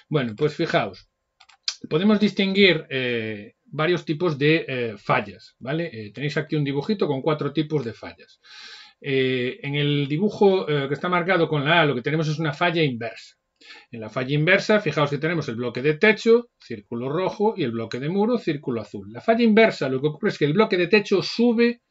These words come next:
con respecto al bloque de muro, ¿vale? Hemos dicho que el bloque de techo es el que, podemos imaginar esto, fijaos, eh, el bloque de muro sería como un tobogán, mientras que el bloque de techo sería, eh, el que se desliza por el tobogán y puede deslizarse hacia arriba o hacia abajo.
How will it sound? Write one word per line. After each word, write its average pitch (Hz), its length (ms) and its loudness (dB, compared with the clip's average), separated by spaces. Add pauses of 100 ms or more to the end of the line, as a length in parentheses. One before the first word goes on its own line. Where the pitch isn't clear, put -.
(200)
con 123 180 -8
respecto 202 460 -2
al 156 100 4
bloque 202 260 2
de 180 100 0
muro, 110 360 -4 (400)
¿vale? 160 420 -4 (800)
Hemos 147 220 0
dicho 147 300 0
que 123 60 -4
el 120 40 -2
bloque 139 180 0
de 135 120 2
techo 196 340 2
es 151 140 -2
el 165 180 2
que, 175 300 2 (500)
podemos 208 300 0
imaginar 208 520 2
esto, 202 360 2
fijaos, 143 680 -2
eh, 131 340 -2
el 139 100 -4
bloque 208 260 2
de 214 120 4
muro 202 260 6
sería 165 320 0
como 151 160 0
un 170 140 -2
tobogán, 156 540 2
mientras 135 340 -10
que 139 80 -2
el 139 60 -4
bloque 185 260 0
de 185 100 4
techo 196 320 0
sería, 170 480 2
eh, 139 260 0
el 151 140 0
que 156 80 -2
se 156 160 -2
desliza 190 600 2
por 156 120 2
el 147 140 0
tobogán 135 420 0
y 165 120 -4
puede 220 260 2
deslizarse 160 640 -2
hacia 165 320 -4
arriba 214 460 0
o 143 100 -6
hacia 131 220 -8
abajo. 120 340 -10